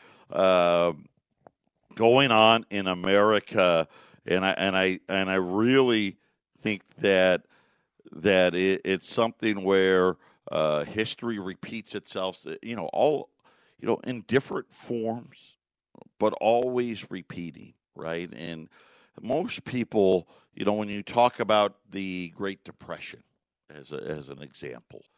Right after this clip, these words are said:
um, you know, we had the Roaring Twenties, uh, where the, you know, you had really the stock market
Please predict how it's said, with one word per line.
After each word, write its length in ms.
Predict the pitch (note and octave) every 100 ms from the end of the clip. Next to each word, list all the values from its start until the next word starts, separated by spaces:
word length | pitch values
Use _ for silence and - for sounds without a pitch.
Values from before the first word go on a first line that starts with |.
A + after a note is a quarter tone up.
| _ _ _ _ _ -
um, 540 | D#2+ C#2+ D2+ D2 D#2 _ _ _ _ _
you 80 | G#2
know, 80 | G#2
we 160 | G#2
had 340 | F#2 F#2 G#2 F2+
the 100 | G2+
Roaring 840 | E2 D#2+ F#2+ F#2+ F#2+ F2+ F2 E2
Twenties, 1040 | - - C#2+ E2+ F2+ E2+ F2 D#2+ - - _ _ _ _ _ _ -
uh, 160 | - C#2+
where 540 | D2+ E2+ E2+ E2+ E2+
the, 460 | D2+ D2+ D2+ D2 D2+
you 80 | E2
know, 80 |
you 140 | E2 D#2
had 260 | F#2 F2+ D#2+
really 380 | A1+ F2 G#2 F2+
the 140 | D2
stock 420 | D#2 - F2+ F2+ -
market 400 | G2 F2 - F2+